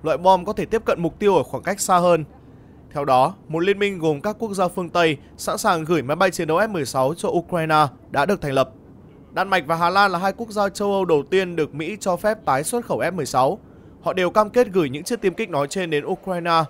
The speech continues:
trong nhiệm vụ hỗ trợ phòng thủ. Theo thông báo, Đan Mạch hứa sẽ gửi mười chín chiếc F mười sáu, trong khi Hà Lan cam kết cung cấp mười tám chiếc. Chúng sẽ tạo thành xương sống mới cho không quân Ukraine.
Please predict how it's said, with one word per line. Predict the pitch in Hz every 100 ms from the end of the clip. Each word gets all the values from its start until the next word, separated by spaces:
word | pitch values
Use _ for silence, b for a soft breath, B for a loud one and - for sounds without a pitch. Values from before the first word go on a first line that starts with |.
| -
trong | - 165
nhiệm | 160 135
vụ | 123 127
hỗ | 151 -
trợ | 226 -
phòng | 139
thủ. | 127 139 98 - - - - - - - - -
Theo | 160
thông | 160 151
báo, | 123 135 196 -
Đan | 160 170
Mạch | 160 131
hứa | 123 147
sẽ | 175 202
gửi | 196 131
mười | 135 143
chín | - 147
chiếc | 165 220
F | 208
mười | 165
sáu, | - 135 139 - B B
trong | - 185
khi | 202
Hà | 180
Lan | 156 170
cam | 170 180 170
kết | 220 -
cung | 196
cấp | 170 220
mười | 180
tám | 131 123 147
chiếc. | 240 240 - - - -
Chúng | 147
sẽ | 165 226
tạo | 220 185
thành | 165 160
xương | 151 196
sống | 180 160 147
mới | 143 175
cho | 214
không | 196 175
quân | 180 170
Ukraine. | 170 180 165 165 151